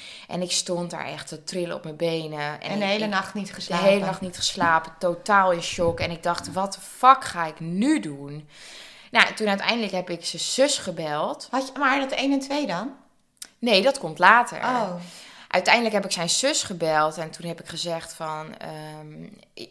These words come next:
Speaker 1: "Kan je alsjeblieft hierheen komen?" Want zijn zus was ook bij zijn ouders. En ik wist dat zij eruit zou gaan voor, eh, onze zoon. Dus ik wist dat ze vroeg wakker was. Dus ik heb haar om acht uur gebeld en ik heb gezegd, "Kan je alsjeblieft hierheen komen?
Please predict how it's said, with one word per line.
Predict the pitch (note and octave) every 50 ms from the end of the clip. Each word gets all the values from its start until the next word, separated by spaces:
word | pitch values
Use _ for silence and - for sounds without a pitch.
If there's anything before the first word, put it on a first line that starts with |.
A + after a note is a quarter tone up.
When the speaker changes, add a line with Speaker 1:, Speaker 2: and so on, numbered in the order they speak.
| _ - _
Speaker 1:
"Kan | - A3 G#3 G#3
je | G#3+ F#3
alsjeblieft | F3+ F3+ - F#3+ F#3 F#3+ F3+ -
hierheen | E3+ E3 F3+ A3 A3 F#3+ E3+ D#3 D#3 -
komen?" | - D3+ D3+ D3+ D3+ D#3 E3 E3+ G3+ G#3 G3
Want | E3+ E3 E3
zijn | - E3 D#3+ D3
zus | - - G3+ F#3+ - -
was | E3+ E3 D#3+ - -
ook | F3+ F#3 F3+ -
bij | - D#3+ D#3
zijn | D3 - - -
ouders. | D#3+ D#3+ F3 F#3 G3 A3 C4+ E4 - - - - - - - - -
En | - F#3 F3+
ik | E3+ F3+
wist | F3+ A#3 A#3 -
dat | G#3 G3 -
zij | F#3 F3+
eruit | F3+ D3 E3 G#3 A3 -
zou | - F3+ F3
gaan | - E3+ E3 E3 D#3+
voor, | - - D#3+ D#3 D#3+ D#3+ D#3 D#3 D#3
eh, | D3+ -
onze | D#3 - - -
zoon. | - - F3 E3+ G3+ C4 D4
Dus | A#3+ G3+ - F3
ik | F3 D#3+
wist | F3+ B3+ D4 - -
dat | C4+ -
ze | - A3
vroeg | - - G#3+ F3+
wakker | F3 F#3+ G#3 G#3 G#3 - D#3
was. | D#3 D3+ D3 D#3 - - - - - - - - - - - -
Dus | G3 F#3+
ik | C4+ C4
heb | C4+ B3
haar | A3
om | G#3
acht | D#3+ G#3 - -
uur | G#3 F#3+ F#3
gebeld | F3 F3 F#3+ G3 F#3+ F3 E3+ E3+
en | - D#3+ F3
ik | E3+
heb | - -
gezegd, | - F3+ - F#3 F3 - - -
"Kan | - G#3 G3 F#3+
je | F#3 D#3
alsjeblieft | F3 - - - F3 - - -
hierheen | E3+ F3 G#3+ B3 B3+ B3 A#3+ A#3+
komen? | - A#3+ A#3+ A#3 A#3 A#3 A#3+ B3+